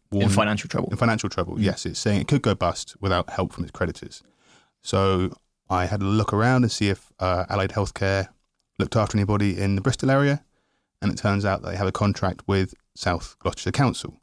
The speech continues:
Speaker 2: It's called domiciliary care. It's where carers stay overnight in people's homes and look after them.
Speaker 1: So we're talking about elderly people?
Speaker 2: Elderly people, vulnerable people, yeah.
Speaker 1: Anyone that would need care in the community at their home, basically.
Speaker 2: That's,
Speaker 1: Yeah.
Speaker 2: that's right, yeah.
Speaker 1: Okay.
Speaker 2: As I looked into this, I was surprised to find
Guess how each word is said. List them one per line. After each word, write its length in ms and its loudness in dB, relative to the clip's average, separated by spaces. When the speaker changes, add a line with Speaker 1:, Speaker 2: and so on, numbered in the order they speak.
Speaker 2:
It's 80 -10
called 200 -2
domiciliary 540 0
care. 320 -8
It's 120 -10
where 140 0
carers 320 -2
stay 200 -2
overnight 460 -4
in 60 -8
people's 300 -12
homes 340 -10
and 100 -14
look 180 -6
after 240 -6
them. 140 -12
Speaker 1:
So 120 2
we're 80 4
talking 180 4
about 120 2
elderly 260 2
people? 360 -4
Speaker 2:
Elderly 300 4
people, 440 4
vulnerable 280 2
people, 640 4
yeah. 240 2
Speaker 1:
Anyone 320 4
that 180 0
would 160 0
need 200 2
care 300 0
in 180 2
the 80 4
community 400 -2
at 100 -2
their 160 0
home, 300 -2
basically. 500 -4
Speaker 2:
That's, 340 -4
Speaker 1:
Yeah. 120 -4
Speaker 2:
that's 180 -10
right, 240 -6
yeah. 120 -8
Speaker 1:
Okay. 100 -10
Speaker 2:
As 140 2
I 60 4
looked 120 2
into 140 6
this, 260 2
I 100 2
was 120 0
surprised 400 -2
to 60 -18
find 520 2